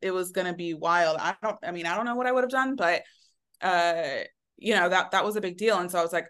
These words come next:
"Oh, let's open up some more slots or whatever," because again, this is a really awesome opportunity. And again, it was me starting to understand I wasn't gonna be selling anything per se. And so getting to elevate the people in the room, 'cause everyone in the room is an expert,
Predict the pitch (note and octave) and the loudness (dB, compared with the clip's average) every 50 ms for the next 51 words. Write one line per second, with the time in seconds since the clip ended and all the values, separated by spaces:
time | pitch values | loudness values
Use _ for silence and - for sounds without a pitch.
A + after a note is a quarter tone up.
0 | _ - D4 D4+ G#3 E3+ F3 F3+ F3+ - - G3 G#3 G#3 G3+ G3 - - - A#3 | _ 2 4 6 6 6 4 2 0 -2 -4 -2 -2 -2 -4 -4 -4 -2 -2 0
1 | C4 D4 D#4+ D4+ - E3 G#2+ - - - - - - F3+ F3 E3+ E3 E3 E3 E3+ | 0 0 -2 -2 -2 -2 -2 -2 -4 -8 -8 -6 -4 -4 -4 -6 -6 -4 -4 -4
2 | E3+ F3 F3 - G3 E3 E3+ E3 E3 E3 E3+ F3 - - - - - - _ _ | -4 -6 -4 -2 -2 0 2 2 2 2 0 -2 -8 -10 -16 -20 -20 -20 _ _
3 | _ _ - G#3 F#3+ G#3+ G#3+ F#3 G3+ G#3 A3 G#3+ G#3+ F#3 F3+ F3+ F3 - E3 E3+ | _ _ -8 -2 0 0 0 0 -2 -4 -2 -2 0 2 2 2 2 2 2 0
4 | F3 F3+ F#3 F3 E3+ - D#3+ E3 - - G3 F#3+ F3+ F3 E3+ E3+ E3+ E3 D#3+ E3 | 0 -2 -2 -4 -4 -4 -4 -8 -6 -6 -8 -6 -4 -4 -4 -2 -2 -2 -4 -4
5 | D#3+ F3+ F3+ F3 - F3+ F3+ F3+ - F#3 F#3 F#3 F#3+ F#3 F#3 F#3 - E3+ E3+ F3 | 0 0 0 0 0 -4 -4 -6 -6 -6 -6 -6 -6 -6 -6 -4 -4 -4 -2 -2
6 | E3+ D3+ D#3 E3 F3 F3 - E3+ E3+ E3+ E3 E3 E3+ E3+ F3 E3 D#3+ D#3+ E3 E3 | -2 -4 -2 -2 -4 -4 -4 -6 -4 -2 -2 -2 -2 -4 -4 -6 -8 -8 -8 -8
7 | - - D#3+ D3 F3 F#3 G#3 A3 A#3 B3 B3 C4 B3+ B3+ B3+ B3+ B3+ B3 B3 - | -6 -4 -4 -4 -4 -2 -2 -2 -2 -2 -4 -4 -4 -4 -4 -2 -2 -2 0 0
8 | C4 B3 B3+ B3+ B3+ A3 G3+ G3+ - F3+ F3 E3+ E3+ E3+ F#3 F3+ F#3 F#3+ - E3 | 0 0 0 0 -2 -4 -4 -2 -2 0 0 0 -2 -4 -6 -6 -6 -4 0 2
9 | E3+ F3 E3+ F3 E3+ F3 F3 F3 F#3 F3+ F3+ F3+ E3 E3 D#3 D#3 D#3+ F3 G#3 A#3+ | 2 2 2 0 -2 -4 -6 -8 -8 -6 -4 -4 -4 -4 -6 -6 -4 -4 -4 -4
10 | G#3+ G3 - - E3 E3 E3+ F3 F3 F3+ E3+ E3 E3+ E3+ E3+ E3 D#3+ C#3+ D#3 - | -4 -6 -6 -6 -6 -6 -6 -6 -6 -8 -8 -8 -6 -8 -6 -6 -6 -6 -6 -6
11 | - - B3 C4+ D4+ E4 - | -4 -2 0 2 2 2 0